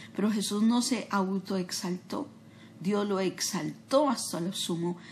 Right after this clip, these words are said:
después de él haberse humillado. Dice aquí entonces, desde entonces procuraba soltarle.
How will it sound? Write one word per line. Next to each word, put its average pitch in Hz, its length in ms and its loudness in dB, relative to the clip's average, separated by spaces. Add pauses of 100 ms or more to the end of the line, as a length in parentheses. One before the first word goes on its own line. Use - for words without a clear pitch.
(140)
después 220 760 0
de 185 120 -2
él 170 120 0
haberse 180 640 -2 (240)
humillado. 165 600 2 (920)
Dice 220 300 2
aquí 254 260 -2
entonces, 180 840 -2 (440)
desde 175 380 4
entonces 254 640 4
procuraba 175 600 -2
soltarle. 190 640 -2